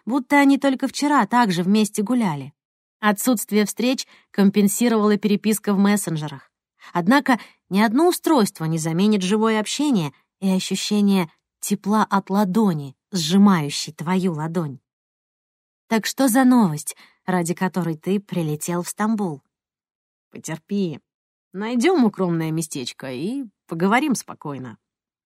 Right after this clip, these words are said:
"Серьезно? Усиливаешь интригу. Я же маркетолог. На меня такие фокусы не действуют". Кирилл улыбнулся и хитро подмигнул. "На всех действуют.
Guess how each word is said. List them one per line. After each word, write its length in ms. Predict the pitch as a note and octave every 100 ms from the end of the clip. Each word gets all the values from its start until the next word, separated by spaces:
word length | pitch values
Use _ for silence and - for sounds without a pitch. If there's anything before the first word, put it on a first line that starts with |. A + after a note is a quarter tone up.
| _ _ -
"Серьезно? 800 | - F#3+ E3 D3+ G#3 D4+ F#4 G#3 - _ _ _ _ _
Усиливаешь 800 | A3+ G3+ - B3 C#4 B3 B3+ B3
интригу. 640 | - B3 B3+ D4 C4+ E3+ C#3+ _ _ _ -
Я 340 | G#3+ G#3+ A3+
же 140 | G#3 A#3+
маркетолог. 880 | A#3 A#3 A#3 - A3+ A3+ F#3 E3+ - - _ -
На 80 |
меня 220 | A3+ E4 G#4
такие 280 | G#3 F3+
фокусы 440 | D#3+ E3 D#3+ - D#3+
не 220 | E3+ C#4
действуют". 680 | E3+ C#3+ C#3 C#3+ C#3+ C#3+ - _ _ _ _ _ _ -
Кирилл 320 | G#3 G#3 G#3+
улыбнулся 680 | A3 G3+ F#3+ A#3 D4 - F#3 - _
и 120 | -
хитро 340 | F#3+ A3 A3+ A3+
подмигнул. 680 | A3 G#3 A#3+ G#3 F#3 D#3+ - _ _ _ _ _ _
"На 180 | - G3+
всех 480 | G3+ - B3 A#3 G#3+
действуют. 720 | E3+ E3+ D3 - B2+ B2+ _